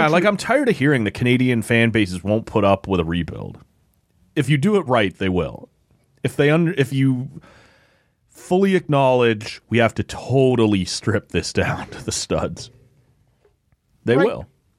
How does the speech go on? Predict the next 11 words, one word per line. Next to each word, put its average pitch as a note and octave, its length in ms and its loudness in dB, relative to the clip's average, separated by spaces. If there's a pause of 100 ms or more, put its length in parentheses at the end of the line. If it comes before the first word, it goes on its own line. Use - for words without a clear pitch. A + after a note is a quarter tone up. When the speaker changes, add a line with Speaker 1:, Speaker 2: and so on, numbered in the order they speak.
(140)
Speaker 1:
Well, G3+ 300 -2
Speaker 2:
We've A2+ 180 0
seen E3+ 200 0
it. E2 160 -6 (260)
Speaker 1:
you G3+ 180 0
have A3+ 320 -2
to G#3+ 160 0
acknowledge E3+ 640 -2
it C3 140 -14 (420)
up D#3+ 140 -12
front, G3 340 -8